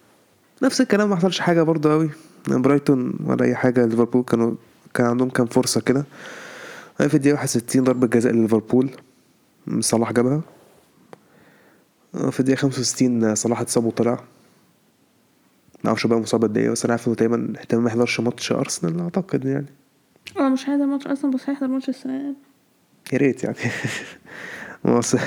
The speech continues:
Speaker 1: <laughs> في ال-، في تلات ايام، في نفس اليوم كده ايه، هو اتصاب، تريزيجيه اتصاب، <laughs> رمضان صبحي اتصاب. طب مين
Speaker 2: هو
Speaker 1: هي-،
Speaker 2: شكرا، مش عايزين ندير كاس عالم، خلاص حلو.
Speaker 1: آم، اخر، آه، تلت ساعه مثلا كده، آم، ليفربول كانوا بيدافعوا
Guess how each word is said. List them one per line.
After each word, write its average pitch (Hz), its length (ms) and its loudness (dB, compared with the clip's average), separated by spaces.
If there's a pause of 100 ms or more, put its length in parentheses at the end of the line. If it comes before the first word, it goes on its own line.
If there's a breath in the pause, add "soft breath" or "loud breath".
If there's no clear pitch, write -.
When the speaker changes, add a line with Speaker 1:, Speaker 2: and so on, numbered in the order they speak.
Speaker 1:
<laughs> 117 200 2
في 123 80 0
ال-، 117 160 0
في - 180 -12
تلات 135 340 0
ايام، 139 200 2
في - 160 -2
نفس 123 280 0
اليوم 127 220 2
كده 123 200 2
ايه، 123 140 0 (300 loud breath)
هو 123 180 4
اتصاب، 123 320 0
تريزيجيه 113 400 2
اتصاب، 123 240 -2 (120)
<laughs> 117 140 0
رمضان 113 180 4
صبحي 120 260 0
اتصاب. 113 320 0 (120)
طب 104 80 2
مين 262 140 4
Speaker 2:
هو 311 140 2
Speaker 1:
هي-، - 20 -2
Speaker 2:
شكرا، 320 260 2
مش 277 120 0
عايزين 311 240 2
ندير 320 160 2
كاس 320 220 0
عالم، 330 200 2
خلاص 285 280 0
حلو. 254 260 2 (1200 loud breath)
Speaker 1:
آم، 139 520 2
اخر، 196 300 2
آه، 165 480 2
تلت 156 280 2
ساعه 151 400 2
مثلا 139 420 2
كده، 139 300 2 (960 loud breath)
آم، 120 600 2
ليفربول 120 340 2
كانوا 120 140 2
بيدافعوا 113 500 2